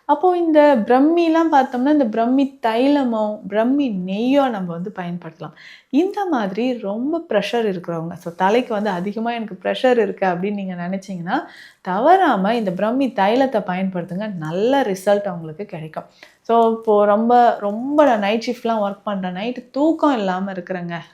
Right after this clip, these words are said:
அப்படின்னு சொன்னீங்கன்னா, இந்த பிரம்மி தைலத்தை நம்ம பயன்படுத்தலாம்.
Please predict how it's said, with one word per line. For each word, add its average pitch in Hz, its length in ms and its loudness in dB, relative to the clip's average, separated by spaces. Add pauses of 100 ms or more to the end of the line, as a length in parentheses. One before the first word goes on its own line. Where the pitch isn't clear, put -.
அப்படின்னு 190 400 -8
சொன்னீங்கன்னா, 170 460 -8 (400)
இந்த 339 360 2
பிரம்மி 220 440 0
தைலத்தை 208 580 -4
நம்ம 190 340 -8
பயன்படுத்தலாம். 160 640 -12